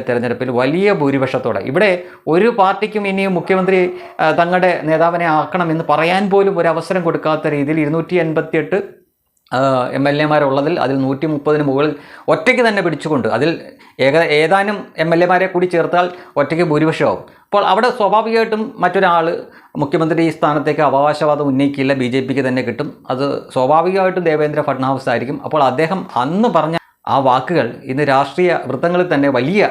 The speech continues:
ഏ, തോതിലുള്ള ചർച്ചാ വിഷയമാണ്. കാര്യം അദ്ദേഹം പറഞ്ഞ ആ വാചകത്തിൻ്റെ ശൈലി അങ്ങനെയാണ്. "ഓളം തി-, ആ, തിര പിൻവാങ്ങുന്നത് കണ്ടുകൊണ്ട് തീരത്ത്, എൻ്റെ തീരത്ത് കുടിൽ കെട്ടരുത്, ഞാൻ കടലാണ്, തിരിച്ചു വരും" എന്ന് പറഞ്ഞത് അക്ഷരാർത്ഥത്തിൽ ഇപ്പോൾ,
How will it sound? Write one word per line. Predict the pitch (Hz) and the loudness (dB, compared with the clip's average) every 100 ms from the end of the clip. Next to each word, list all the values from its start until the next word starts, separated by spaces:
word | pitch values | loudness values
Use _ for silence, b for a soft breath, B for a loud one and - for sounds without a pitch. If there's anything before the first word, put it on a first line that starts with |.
| - | 0
ഏ, | 131 131 131 | -2 0 -2
തോതിലുള്ള | 135 139 131 127 - - | -2 0 0 -2 -4 -4
ചർച്ചാ | 127 117 156 | -4 0 0
വിഷയമാണ്. | 147 113 135 117 110 | 0 0 -2 -2 -2
കാര്യം | 123 131 | 0 0
അദ്ദേഹം | 123 151 151 | 0 -2 -2
പറഞ്ഞ | 147 147 160 | 0 0 0
ആ | 160 | 0
വാചകത്തിൻ്റെ | 147 139 143 156 156 160 | 2 2 2 -2 -4 -4
ശൈലി | 151 135 165 | -2 0 0
അങ്ങനെയാണ്. | 139 135 113 113 139 B B B B | 0 -2 -2 -6 -10 B B B B
"ഓളം | 120 143 170 - - | 0 2 0 -4 -8
തി-, | 139 135 | -4 -2
ആ, | 127 127 117 | -2 -6 -4
തിര | 139 180 165 - - - | 2 2 2 -4 -18 -6
പിൻവാങ്ങുന്നത് | 123 139 160 170 160 143 | 0 2 2 0 -2 0
കണ്ടുകൊണ്ട് | 131 143 123 123 - | -2 -2 -2 -4 -2
തീരത്ത്, | 135 156 - 131 - - b b _ | -2 -2 -4 -8 -10 -20 b b _
എൻ്റെ | 131 165 | -2 0
തീരത്ത് | 175 156 156 151 | 2 2 0 -2
കുടിൽ | 135 135 147 | -2 -2 -2
കെട്ടരുത്, | 139 123 117 107 - - | -2 -2 -2 -6 -8 -8
ഞാൻ | 123 139 139 | -4 -4 -2
കടലാണ്, | 139 147 143 139 135 - | -2 0 -2 -4 -10 -6
തിരിച്ചു | 127 123 160 | -8 -4 -2
വരും" | 135 135 | -2 -2
എന്ന് | 123 131 131 | -4 -6 -2
പറഞ്ഞത് | 123 131 123 - | -2 -2 -4 -6
അക്ഷരാർത്ഥത്തിൽ | 117 - - 160 127 123 127 127 123 | -8 -8 -2 0 0 -2 -4 -8 -8
ഇപ്പോൾ, | 120 120 120 | -8 -6 -6